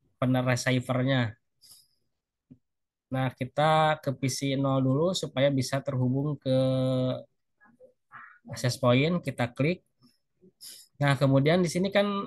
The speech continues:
kita simulasi seolah-olah menggunakan komputer yang asli gitu ya. Ini kan masih nyala. Nah, kalau langsung dicabut gitu ya,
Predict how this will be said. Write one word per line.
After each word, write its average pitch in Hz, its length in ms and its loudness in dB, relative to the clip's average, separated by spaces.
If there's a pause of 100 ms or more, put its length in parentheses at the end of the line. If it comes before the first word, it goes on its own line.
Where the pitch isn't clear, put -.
(1040)
kita 170 160 -2
simulasi 185 640 2
seolah-olah 156 480 4
menggunakan 170 720 -2 (960)
komputer 151 560 2
yang 165 400 0
asli 190 400 -2
gitu 175 160 -2
ya. 180 160 0
Ini 185 80 -2
kan 202 160 0
masih 185 240 -2
nyala. 147 400 2 (880)
Nah, 135 160 -4
kalau 135 240 0
langsung 139 320 -2
dicabut 135 720 0
gitu 127 240 -10
ya, 151 240 -4